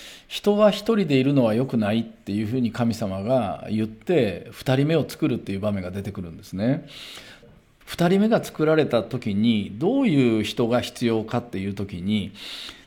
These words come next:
助ける人っていう表現が出てくるんですね。つまり人間というのは一人では生きていけない、もしくは生きてはいけないっていうことかもしれませんよね。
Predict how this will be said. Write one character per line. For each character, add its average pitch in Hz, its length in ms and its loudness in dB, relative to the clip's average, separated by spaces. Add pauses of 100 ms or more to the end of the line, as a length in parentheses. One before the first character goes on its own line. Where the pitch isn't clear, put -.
(140)
助 170 400 -2
け 285 60 0
る 175 120 4
人 - 480 -2 (180)
っ - 40 -20
て 110 60 0
い 110 120 2
う 101 200 0 (160)
表 - 20 0
現 110 260 0
が 95 80 -4
出 98 100 -4
て 98 100 -4
く 95 100 -8
る 87 80 -12
ん 87 60 -14
で 95 60 -16
す - 100 -10
ね。 104 280 -2 (540)
つ - 100 -2
ま 190 80 6
り 131 100 6
人 147 260 8
間 220 220 6
と - 80 0
い 143 100 4
う 131 60 6
の 117 160 4
は 107 200 0
一 - 220 -2
人 226 120 4
で 175 80 4
は 131 160 4
生 139 100 0
き - 80 -14
て 131 100 0
い 107 120 2
け 120 160 2
な 113 220 4
い、 101 120 -4 (160)
も 160 100 0
し - 120 -6
く 139 100 -4
は 113 180 2
生 156 140 -8
き - 120 -14
て 160 120 2
は 90 140 0
い 92 100 -10
け 180 200 2
な 226 160 6
い 226 80 4
っ - 20 -4
て - 260 -2
い 113 120 2
う 107 80 -2
こ 113 100 -4
と 107 100 -4
か 110 100 -2
も 101 80 -2
し - 80 -6
れ 92 60 -4
ま 90 120 -8
せ 82 100 -10
ん - 20 -8
よ - 80 -12
ね。 135 220 -2